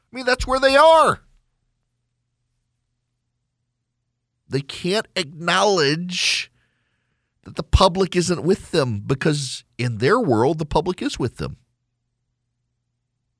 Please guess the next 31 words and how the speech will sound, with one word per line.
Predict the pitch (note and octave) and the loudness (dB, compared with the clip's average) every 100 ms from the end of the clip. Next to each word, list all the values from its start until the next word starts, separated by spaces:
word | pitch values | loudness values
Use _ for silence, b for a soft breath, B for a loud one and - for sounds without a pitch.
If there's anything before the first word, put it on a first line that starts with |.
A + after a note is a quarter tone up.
| _ _ _ _ _ _ _ _ _ _ _ _ _ _ _ _ b b b b - | _ _ _ _ _ _ _ _ _ _ _ _ _ _ _ _ b b b b 0
And | E3+ D3+ C#3+ | 2 2 2
reality | D#3+ F3 G#3 G#3+ G3 | 4 4 4 4 2
is | E3+ | 0
starting | - F3 E3+ | 2 2 2
to | F3 | -2
creep | D#3 F3+ F3 | -6 -4 -2
into | E3 D#3+ | -2 -2
the | D#3 | -4
politicians | D3+ D#3+ D#3+ G3+ - B2+ | -2 -2 -2 -4 -4 -4
of | A2+ | 0
how | B2+ | 2
bad | C#3+ C#3+ D#3 | 2 2 0
it | E3 | 0
is, | G#3 D3+ G#2 - | 0 -2 -6 -12
which | - C3+ | -6 -4
is | D3+ C#3+ | -4 -2
why | C3 | 0
you | C#3 | 2
have | D3+ | 2
a | C#3 | 2
guy | B2+ C3 | 2 2
like | C#3 C#3+ | 2 0
Raphael | A2 B2 C#3+ C3+ | 0 0 0 2
Warnock | A2 G2+ A#2+ C3 | 2 0 -2 -2
having | A#2 B2+ | -2 -2
to | A#2+ | -4
come | C3 | -2
out | A2+ | 0
and | A#2+ | -2
say, | C3 D3 | -2 -2
"Hey, | G#3 B3 F3+ | 2 2 2